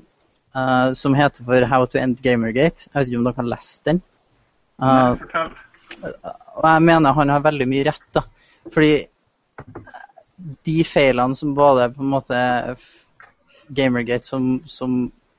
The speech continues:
Speaker 1: som bevegelse har gjort, men også spillpressen har gjort, er at vi har på en måte latt en del nutcases få veldig mye oppmerksomhet.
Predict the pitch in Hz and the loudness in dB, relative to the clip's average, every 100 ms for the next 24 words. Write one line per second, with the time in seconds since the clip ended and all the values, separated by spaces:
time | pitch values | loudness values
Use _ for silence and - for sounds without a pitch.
0 | _ _ - 123 131 127 120 113 110 - | _ _ -4 -2 2 2 2 -2 -6 -4
1 | 123 139 160 - - 143 - 143 - - | 0 0 0 -6 -4 -4 -2 -8 -10 -6
2 | 127 135 - 127 120 - 123 - - 170 | -2 -2 -2 -8 -8 -6 -6 -6 -4 -4
3 | - 160 147 151 - - _ - _ 143 | -2 0 2 0 -4 -20 _ -20 _ 2
4 | 143 135 143 131 147 143 - 120 127 - | 2 4 0 2 0 0 0 0 0 -2
5 | _ - - _ _ _ _ _ _ _ | _ -20 -20 _ _ _ _ _ _ _
6 | 143 147 139 143 139 127 _ _ - 117 | 0 4 4 4 0 -2 _ _ -12 -10
7 | - 139 - - 131 127 139 135 123 117 | -8 -10 -10 -6 0 2 2 -2 -4 -6
8 | 120 123 123 117 - 120 127 135 _ | -4 -4 -4 -8 -8 -6 -6 -6 _